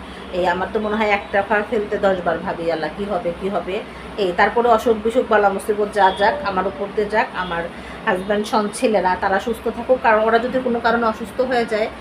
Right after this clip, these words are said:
কোনো কারণে কিছু হয়, তখন দেখা যায় আমার উদ্বিগ্নতা আরও বেড়ে যায় এরকম। তো যাই হোক,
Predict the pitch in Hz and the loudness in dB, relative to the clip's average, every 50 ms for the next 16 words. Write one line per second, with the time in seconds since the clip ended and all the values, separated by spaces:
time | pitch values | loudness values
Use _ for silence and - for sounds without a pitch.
0 | - - - - 247 233 226 220 226 214 214 220 220 220 220 214 - 254 - 190 | -14 -12 -6 -2 0 0 2 4 6 6 6 4 2 0 -2 -2 -2 -4 -2 0
1 | 220 185 190 196 - 202 - 208 196 196 202 - 214 196 202 190 196 196 208 220 | 0 0 0 0 -4 -4 -4 -4 -4 -4 -2 -2 -2 -2 -2 -2 -2 0 0 0
2 | 208 190 185 196 190 180 185 180 - 180 190 214 - 202 202 196 202 196 185 185 | -2 -2 -6 -8 -6 -4 -6 -4 -2 0 0 0 2 2 2 4 4 2 2 0
3 | 170 160 151 139 - 139 139 127 - - - - - - - - 196 170 156 - | 0 0 -2 -4 -6 -8 -8 -8 -10 -12 -14 -14 -14 -12 -8 -4 -2 -2 -2 -4
4 | - - 113 - - - - - - - 226 220 226 220 208 233 254 254 | -6 -8 -12 -12 -12 -14 -14 -12 -6 -4 -2 2 2 2 2 2 0 0